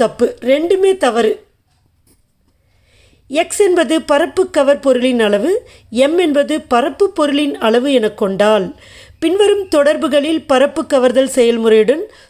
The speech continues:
தொடர்பில்லாதது எது? இது ஒரு புக் பேக் கொஸ்டின். Option E is the correct answer. பின்வருவனவற்றுள் எச்சேர்மம்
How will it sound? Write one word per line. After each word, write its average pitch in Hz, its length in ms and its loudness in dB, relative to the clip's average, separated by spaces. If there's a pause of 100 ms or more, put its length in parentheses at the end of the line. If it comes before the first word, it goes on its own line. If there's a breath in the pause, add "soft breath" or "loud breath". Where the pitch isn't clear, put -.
(140 soft breath)
தொடர்பில்லாதது 311 760 2 (100)
எது? 196 140 0 (400 soft breath)
இது 330 140 0
ஒரு 359 120 0
புக் 247 220 -6
பேக் 392 220 -2
கொஸ்டின். 247 340 0 (440 soft breath)
Option 320 260 -2 (260)
E - 20 6 (140)
is 240 140 -2
the 269 120 2
correct 208 340 -2
answer. 185 260 -6 (600 soft breath)
பின்வருவனவற்றுள் 359 880 2 (100)
எச்சேர்மம் 262 580 0